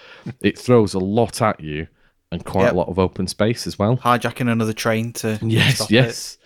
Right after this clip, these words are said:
Speaker 2: That's it. It's environmental puzzles. It's the lovely implementation, the stealth mechanics, the use of a day-night cycle that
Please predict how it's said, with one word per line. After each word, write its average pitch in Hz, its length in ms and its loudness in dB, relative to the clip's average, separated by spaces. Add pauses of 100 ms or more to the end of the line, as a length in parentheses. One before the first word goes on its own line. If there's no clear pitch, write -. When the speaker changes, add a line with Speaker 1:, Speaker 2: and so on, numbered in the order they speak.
(340)
Speaker 2:
That's 101 280 0
it. 101 240 2
It's 104 140 -6
environmental 98 840 0
puzzles. 98 840 -2
It's 82 240 -12
the 87 200 -6 (460)
lovely 104 800 4
implementation, 92 800 -6
the 85 80 -4
stealth - 400 -2
mechanics, 95 500 -4
the 98 80 -6
use 92 300 -2
of 87 80 -4
a 92 60 2
day-night 95 640 -2
cycle 90 540 -6
that - 220 -12